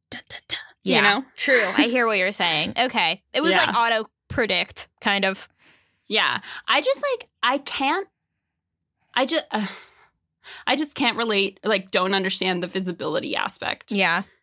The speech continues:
Speaker 1: for these high schoolers.
Speaker 2: Yeah.
Speaker 1: It must suck.
Speaker 2: Yeah.
Speaker 1: <laughs> I'm so sorry
Speaker 2: I know.
Speaker 1: for you.
Speaker 2: I know.
Speaker 1: Like, if you guys have any experiences with that, I'd love to hear about it. Um, you can email us at romcomsweeplove at gmail dot com.
Speaker 2: Yeah, tell us your high school
Speaker 1: Or
Speaker 2: trauma.
Speaker 1: tweet us.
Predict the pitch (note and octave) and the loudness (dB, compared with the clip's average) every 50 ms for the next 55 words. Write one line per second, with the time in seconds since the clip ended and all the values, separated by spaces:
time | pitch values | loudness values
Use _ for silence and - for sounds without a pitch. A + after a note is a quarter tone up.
0 | _ _ _ - - A3 G3 G3+ F3+ - - F3 D3+ - - - - - - - | _ _ _ -4 -4 -2 -2 0 0 0 0 0 0 -2 -4 -4 -4 -4 -2 -2
1 | - - - G3+ G3 F#3+ G3 F#3+ - - - F#3 F#3 F3+ - - - - - - | -2 -2 -2 -2 0 0 0 0 0 0 0 0 0 0 0 -2 -2 -2 -4 -6
2 | - - _ - A3+ B3+ D#4 - E4 D4+ D4+ C#4+ C4 A#3 A3 F3+ F#3+ F#3 - F3+ | -10 -18 _ -6 -4 -2 0 0 0 0 0 0 0 0 0 0 0 0 -2 -2
3 | F3 - D#3+ - - - - G3 - - - - - A#3+ A#3+ B3 B3 B3 C4 C#4 | -2 0 -2 -2 -2 -2 -2 -2 -4 -4 -8 -12 -12 -6 -2 0 0 2 2 2
4 | D#4 E4 E4 D#4 D4 C#4 - _ _ - - F#3 F3+ F3 - - - - - - | 0 0 0 -2 -4 -6 -10 _ _ -6 -4 -4 -2 -2 -2 -4 -4 -4 -4 -4
5 | A3 A#3 B3 C4 D4 E4 F4 E4+ E4 D#4+ - G#3+ G#3 A#3 A3+ B3+ B3 B3 A3 G#3+ | -2 0 0 0 0 -2 -6 -8 -6 -4 -2 0 0 0 0 0 0 0 0 0
6 | - C4+ A#3 A3+ A3+ A3 G#3+ G3+ F#3 F3+ - - _ _ _ _ _ _ _ _ | 0 0 0 0 0 0 2 2 2 0 -2 -6 _ _ _ _ _ _ _ _
7 | _ _ _ - G3+ G3+ - - D#3 C#3+ - E3+ G3 G3+ - G3+ - - - - | _ _ _ -6 -4 -4 -2 -2 -4 -4 -4 -4 -4 -4 -4 -6 -4 -4 -6 -6
8 | - - F#3 F#3+ F#3+ F#3 G3 - _ _ _ _ _ _ - A3+ F#3+ F#3+ F#3+ F#3 | -4 -2 0 0 2 0 0 -4 _ _ _ _ _ _ -4 -4 -4 0 0 -2
9 | F#3 - G#3 G3 - F#3+ G3 G3 G3 G#3+ G#3+ G#3+ B3 C#4 D4 D#4 - D#4 _ _ | 0 -2 -6 -6 -2 0 0 2 2 2 2 2 2 2 0 0 -2 -4 _ _
10 | _ _ _ - G3+ G3+ F#3+ F#3+ F#3 F#3 F#3 F3+ - - F3+ F#3+ F#3 A3+ G3+ - | _ _ _ -2 0 2 2 2 2 2 0 -2 -4 -2 -2 0 0 0 0 0
11 | F3+ G3 G3+ G#3 A#3 B3+ B3+ B3 A3 G#3 A3 - - - - - - F#3+ G3 G3+ | 0 0 2 2 2 2 2 2 2 0 0 0 -2 -2 0 -2 -2 0 2 0
12 | G3+ G#3+ - B3+ A#3+ - A#3+ A#3 - B3+ - A3 G#3+ - - - A3+ B3 B3 C4+ | 0 0 0 0 0 0 -2 -2 0 0 2 2 2 2 2 2 2 2 4 4
13 | D4+ E4+ - - - C#4+ D#4 D4+ C#4 A#3 - G#3 A#3 A3 G#3+ - - G3+ C4+ D4+ | 4 2 2 2 2 2 4 4 4 2 0 0 -2 -2 -2 -2 -2 2 2 2
14 | A3+ F#3+ F3+ F#3 - - - G3 E3+ F#3+ - - - E4+ | 4 4 2 4 4 4 4 4 2 2 2 2 0 0